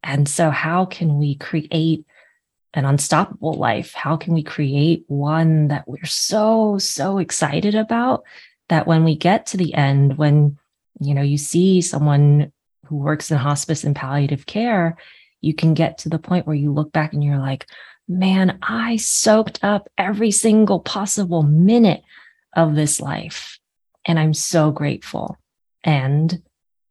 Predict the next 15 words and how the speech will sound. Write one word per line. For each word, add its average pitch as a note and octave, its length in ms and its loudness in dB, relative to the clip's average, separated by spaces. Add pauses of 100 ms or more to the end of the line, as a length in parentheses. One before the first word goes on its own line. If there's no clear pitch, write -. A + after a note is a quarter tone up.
(160)
I'm D3+ 220 2
ready D3+ 240 2
to D3+ 80 0
face C3+ 380 -8
whatever C#3+ 340 -2
comes - 460 -10
because D3 800 -4 (300)
I've - 220 -6
lived C#3+ 400 -4
a D#3+ 80 -2
life C3+ 480 -4
that D3 200 -2
has D3 160 -2
been C#3 180 -6
so - 580 -8